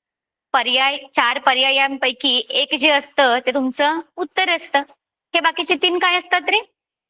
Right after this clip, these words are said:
येस, बाकीचे तीन काय असतात माहिती का तुम्हाला? ते उत्तरापासून तुम्हाला दूर दूर ओढणारे असतात,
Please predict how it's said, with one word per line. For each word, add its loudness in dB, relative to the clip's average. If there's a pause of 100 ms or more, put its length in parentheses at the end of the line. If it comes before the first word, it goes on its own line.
(340)
येस, -2 (480)
बाकीचे -2
तीन -2
काय 2
असतात -2
माहिती 2
का 2
तुम्हाला? 2 (520)
ते -4
उत्तरापासून 0
तुम्हाला 4
दूर 2
दूर 0
ओढणारे 0
असतात, -4